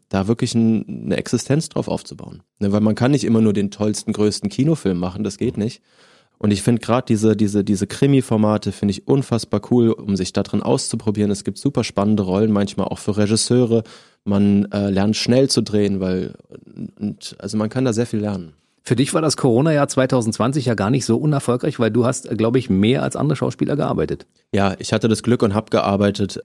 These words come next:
Speaker 1: Ich hab drei Filme für die A R D oder drei Produktionen für die A R D gehabt und zwei fürs Z D F.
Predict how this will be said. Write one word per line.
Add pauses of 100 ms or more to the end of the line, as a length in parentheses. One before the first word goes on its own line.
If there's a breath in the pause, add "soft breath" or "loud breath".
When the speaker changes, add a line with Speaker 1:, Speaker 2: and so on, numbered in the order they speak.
(140)
Speaker 1:
Ich
hab
drei
Filme
für
die
A
R
D
oder
drei
Produktionen
für
die
A
R
D
gehabt
und
zwei
fürs
Z
D
F.